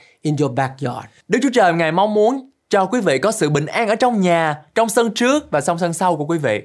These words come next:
Speaker 1: Your family members should experience the peace in your home.
Speaker 2: Tất cả những thành viên trong gia đình của quý vị cần phải kinh nghiệm được sự bình an của Đức Chúa Trời.
Speaker 1: You should not allow bad, ungodly music to be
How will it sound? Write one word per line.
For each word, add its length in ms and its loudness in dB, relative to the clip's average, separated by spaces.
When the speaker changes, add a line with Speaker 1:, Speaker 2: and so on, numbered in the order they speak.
Speaker 1:
Your 180 2
family 380 4
members 380 2
should 280 0
experience 640 0
the 60 -14
peace 240 0
in 140 -2
your 180 -2
home. 300 -4
Speaker 2:
Tất 160 2
cả 160 0
những 140 -2
thành 240 -2
viên 340 2
trong 340 2
gia 120 2
đình 200 0
của 100 -4
quý 100 0
vị 240 0
cần 440 -2
phải 260 0
kinh 180 2
nghiệm 200 0
được 120 -2
sự 140 -2
bình 180 -2
an 320 -2
của 380 2
Đức 140 2
Chúa 80 -2
Trời. 300 0
Speaker 1:
You 80 0
should 200 0
not 100 -2
allow 440 -2
bad, 300 0
ungodly 560 0
music 460 0
to 120 -2
be 300 0